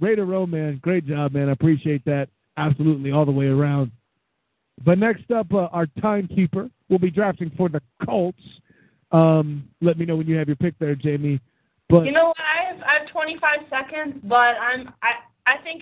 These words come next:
Speaker 2: I'm ready, despite, uh, despite how I wanna talk about you saying that they're gonna replace Peyton Manning.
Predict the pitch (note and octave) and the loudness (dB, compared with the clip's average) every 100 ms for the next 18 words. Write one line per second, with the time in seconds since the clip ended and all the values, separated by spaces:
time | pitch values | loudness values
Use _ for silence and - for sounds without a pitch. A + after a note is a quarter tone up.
0 | C#4+ C4+ B3 B3 C4+ C#4 A#3 A3 - - | -8 -6 -4 -4 -6 -14 -16 -18 -16 -2
1 | A3+ A3+ A3+ - G#3 G#3 G3 G3 G3 A3+ | 0 0 -4 -6 -6 -4 -4 -4 -6 -12
2 | _ - A3 A3 - G#3+ G#3 G#3 G3 G3 | _ -2 0 0 -4 -2 -2 -2 -6 -4
3 | G#3 G3+ G3+ G3 G3 F#3+ - _ _ _ | -4 -4 -6 -2 -2 -4 -10 _ _ _
4 | _ _ A3+ B3 B3 A#3 A3+ A3+ G#3+ A3+ | _ _ -8 -6 -2 0 2 0 -4 -4
5 | A3 A3 A3 G3+ G3 A#3+ A3+ A#3+ C#4 A#3 | -2 -2 0 -2 -2 -4 -4 -6 -4 -4
6 | G#3+ A3+ A3 A3+ A3+ A3+ A3 A3 | -4 -4 0 0 -2 -2 -4 -6